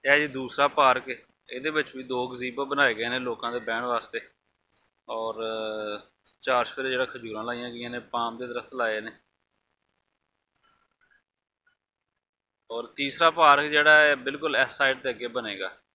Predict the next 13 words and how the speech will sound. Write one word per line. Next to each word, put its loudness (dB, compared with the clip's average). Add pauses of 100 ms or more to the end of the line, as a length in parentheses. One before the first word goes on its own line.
(1700)
ਮਿੱਟੀ -8
ਵਗੈਰਾ 6
ਜਿਹੜੀ 2
ਪਾਰਕ 0
'ਚ -14
ਪੈ 0
ਗਈ -4
ਹੈ -16 (600)
ਔਰ -4 (1080)
ਘਾਹ 6
ਲੱਗਣ -2
ਵਾਲਾ 0
ਰਹਿੰਦਾ। -6